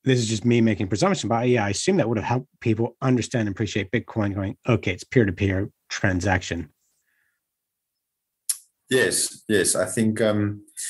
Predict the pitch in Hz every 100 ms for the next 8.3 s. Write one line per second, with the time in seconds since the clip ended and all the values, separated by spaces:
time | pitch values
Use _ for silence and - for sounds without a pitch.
0 | - - - - - - _ _ _ _
1 | 104 104 135 131 - 123 110 98 110 120
2 | 117 113 104 98 98 95 - - 98 95
3 | 104 104 - 110 95 95 98 92 90 87
4 | 90 87 92 98 95 87 87 87 85 78
5 | 82 82 80 - 87 82 85 92 - 98
6 | 92 92 90 87 92 87 90 82 78 95
7 | 92 85 - - - 85 80 80 80 76
8 | 80 76 78